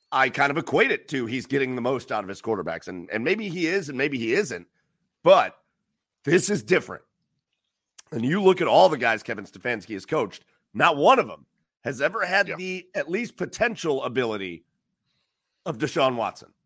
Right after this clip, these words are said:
Speaker 2: Right.
Speaker 1: So, yeah, maybe, maybe there is a, a new, again, maybe he needs to be open. Not maybe, he definitely needs to be open to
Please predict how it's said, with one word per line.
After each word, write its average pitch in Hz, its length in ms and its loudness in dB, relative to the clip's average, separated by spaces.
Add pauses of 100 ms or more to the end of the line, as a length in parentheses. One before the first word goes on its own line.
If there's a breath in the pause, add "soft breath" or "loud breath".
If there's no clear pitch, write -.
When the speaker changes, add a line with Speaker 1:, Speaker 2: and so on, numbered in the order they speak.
(280)
Speaker 2:
Right. 95 180 -10 (560)
Speaker 1:
So, 139 280 -6
yeah, 170 320 -2
maybe, 165 380 -4
maybe 180 300 -2
there 190 220 -2
is 196 160 0
a, 147 160 0
a 131 100 2
new, 139 460 0 (1120 soft breath)
again, 160 320 -6
maybe 151 340 0
he 139 200 -6
needs 135 280 -4
to 131 80 -12
be 113 180 -2
open. 107 360 -4
Not 160 160 0
maybe, 110 260 -6
he 156 160 -10
definitely 151 520 2
needs 120 280 -4
to - 60 -16
be 113 160 -2
open 101 300 -6
to 95 340 -6